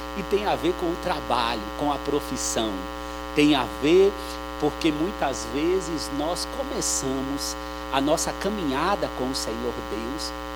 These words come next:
quando nós o recebemos, quando, quando entregamos totalmente a nossa vida ao Senhor Jesus,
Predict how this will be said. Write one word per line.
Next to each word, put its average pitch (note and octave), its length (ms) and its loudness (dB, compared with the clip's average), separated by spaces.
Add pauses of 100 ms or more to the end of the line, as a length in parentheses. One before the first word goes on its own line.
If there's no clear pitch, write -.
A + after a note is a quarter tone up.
(200)
quando F3+ 280 0
nós D3 320 2 (180)
o E3 60 4
recebemos, D3 880 0 (400)
quando, C#4+ 480 2 (400)
quando D3 360 0 (100)
entregamos E3 680 0
totalmente F3 640 0
a C#3+ 60 0
nossa C#3+ 280 0
vida A#2+ 360 -2
ao C3 160 2
Senhor C#3+ 400 -2
Jesus, C#3 560 -2